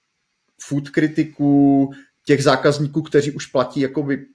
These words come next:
poměrně dost a očekávají v podstatě naprostou dokonalost. A jestli tohle není něco, co vytváří potom jako,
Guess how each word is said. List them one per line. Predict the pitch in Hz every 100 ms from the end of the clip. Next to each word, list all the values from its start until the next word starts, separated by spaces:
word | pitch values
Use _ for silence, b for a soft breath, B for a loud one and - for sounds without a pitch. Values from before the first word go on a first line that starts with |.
| -
poměrně | 127 131 143 156
dost | 123 107 170 - -
a | 131
očekávají | 151 - 151 147 135 139 135 143
v | 143
podstatě | 139 - 147 147
naprostou | 135 127 143 - 156
dokonalost. | 139 139 139 117 101 135 - _ B -
A | 113
jestli | -
tohle | 131 143 143
není | 139 143
něco, | 139 139
co | 147 156
vytváří | 139 135 135 135
potom | 147 139 143 139
jako, | 139 135 143 147 147